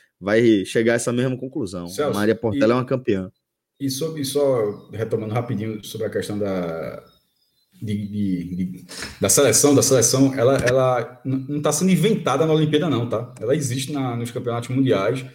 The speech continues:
Speaker 2: tá sim, finalmente tá sendo, tá sendo implantado no, no, no plano olímpico a
Speaker 1: A
Speaker 2: disputa
Speaker 1: equipe,
Speaker 2: de,
Speaker 1: por
Speaker 2: a, da
Speaker 1: equipe.
Speaker 2: equipe, as seleções,
Speaker 1: Sim,
Speaker 2: a, a
Speaker 1: sim,
Speaker 2: disputa
Speaker 1: sim.
Speaker 2: por equipe, seleções. É, ela já existia, o Brasil, inclusive, já, inclusive, já foi bronze. O Brasil tem chance disso.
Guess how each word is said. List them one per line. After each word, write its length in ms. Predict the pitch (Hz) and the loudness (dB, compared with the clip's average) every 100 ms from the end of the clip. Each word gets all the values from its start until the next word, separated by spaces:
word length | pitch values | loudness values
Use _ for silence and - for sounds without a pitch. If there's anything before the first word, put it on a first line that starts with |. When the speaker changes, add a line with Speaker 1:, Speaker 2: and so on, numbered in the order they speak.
| _ _ - | _ _ -2
Speaker 2:
tá 80 | 135 | 0
sim, 380 | - 262 262 | 2 2 0
finalmente 460 | - 240 269 160 - | -2 0 0 0 0
tá 80 | 170 | 0
sendo, 260 | 165 160 - _ | -2 -4 -10 _
tá 100 | 135 | -4
sendo 360 | 127 151 151 156 | 0 0 -2 -4
implantado 800 | 214 269 339 339 - 135 156 202 | -4 -2 -2 -2 0 0 0 0
no, 200 | 190 165 | 0 -2
no, 460 | 151 143 135 123 | 0 2 2 0
no 300 | 117 117 113 | -4 -6 -8
plano 300 | - 123 131 | -4 0 4
olímpico 560 | 147 127 - - 269 269 - _ - | 4 4 2 0 -2 -2 -4 _ -4
a 60 | |
Speaker 1:
A 20 | |
Speaker 2:
disputa 540 | 143 156 156 - 156 165 | 4 4 6 8 8 6
Speaker 1:
equipe, 340 | 170 156 151 | 2 2 -2
Speaker 2:
de, 160 | 143 196 | 2 2
Speaker 1:
por 100 | - | 6
Speaker 2:
a, 40 | 151 | 6
da 100 | 165 | 8
Speaker 1:
equipe. 140 | 151 | 4
Speaker 2:
equipe, 160 | 135 131 | 6 2
as 100 | 131 | 2
seleções, 360 | 185 151 - | 0 0 -2
Speaker 1:
Sim, 160 | 143 135 | -4 -2
Speaker 2:
a, 200 | 135 123 104 | 0 0 -2
a 40 | 110 | -2
Speaker 1:
sim, 60 | |
Speaker 2:
disputa 260 | 131 123 139 | -4 0 0
Speaker 1:
sim. 40 | |
Speaker 2:
por 100 | - | 2
equipe, 240 | 131 120 101 | 2 0 -4
seleções. 560 | 131 117 - 107 95 - _ _ _ - | -2 0 -2 -4 -8 -10 _ _ _ -6
É, 460 | 123 120 120 110 131 | -2 2 2 0 -2
ela 140 | 135 139 | 2 4
já 100 | 165 | 4
existia, 400 | 254 277 156 143 | 2 2 4 4
o 60 | |
Brasil, 240 | 156 170 196 | 6 2 2
inclusive, 220 | 214 202 | 2 2
já, 160 | 226 160 | 0 -2
inclusive, 580 | 147 156 135 156 196 | -4 -2 0 2 0
já 100 | 156 | 0
foi 140 | 143 - | -2 -2
bronze. 520 | 269 156 156 113 - | 0 0 0 -4 -10
O 20 | - | -6
Brasil 280 | 156 185 | -4 -2
tem 120 | - - | -2 -2
chance 360 | - 156 151 | -2 -2 -4
disso. 320 | 120 - - | -6 -8 -10